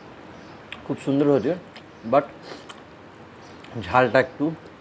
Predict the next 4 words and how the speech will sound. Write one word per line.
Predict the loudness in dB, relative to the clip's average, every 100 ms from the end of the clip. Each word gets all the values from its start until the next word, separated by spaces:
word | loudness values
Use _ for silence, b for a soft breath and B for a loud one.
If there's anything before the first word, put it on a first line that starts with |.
| -20 -10 -6
বেশি | -4 -2 -2
হয়ে | -2
গেছে, | -6 -10 -18 -20 -20 -20 -20 -20 -20 -20 -20 -20 -20 -20 -20 -20 -20 -20 -20 -20 -20 -20 -20 -20 -20 -16 -16 -18 -20 -20 -20 -16 -14 -8 -6
ঝালটা | -2 0